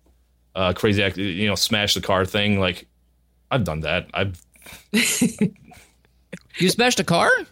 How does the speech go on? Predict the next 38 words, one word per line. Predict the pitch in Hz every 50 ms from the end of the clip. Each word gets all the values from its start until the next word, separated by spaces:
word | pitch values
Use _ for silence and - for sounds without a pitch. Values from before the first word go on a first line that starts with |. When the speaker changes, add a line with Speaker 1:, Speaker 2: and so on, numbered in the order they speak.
| _ _ _ _ _ _ -
Speaker 3:
It | 175 165
doesn't | 208 226 233 262 247 202
count | - 220 214 208 190
if | 180 -
you | 175 175
were | 165 151
drinking | 117 151 147 127 - 135 120 110
and | 107 98
driving. | 98 92 85 85 - - - - -
I, | - 104 101
you | - - - -
know, | 139 147 135 117
Speaker 1:
No. | 104
Speaker 3:
that's | 95 92 -
not. | 107 101 98 98 - - _ _ _ _ _ _ _ _ _ _ _ _ _ _ _ _ _ -
Speaker 1:
It, | 117 127 127
it, | 92 135 170 156
it, | 160 170 156 143
it, | - 131 117
it, | 110 135 131 131 - _ _ _ -
it, | 120 123 117 92
it's | 113 110 -
super | - - - 123 95 107 98
high | - 92 87 87
school | - - - 87 80 78
shit. | - - 87 80 73 - _ _ _ _
Like, | - 92 87 85 - - - _ _ _ _ _ _ _ _ _ _ _ _ _ _ _ _ -
uh, | 101 104 95 90
he | - 110 101
stole | - - - 110 107
my | 101 95 95
girlfriend, | 98 95 95 90 - - 90 76 73 78 - - _ _ _ _ _ _
so | - - 101
I | 92 90
keyed | - - 104 92
his | 90 85 -
car. | - - 92 85 78 73 - - - _ _ _ _ _ _
Speaker 2:
<laughs> | 269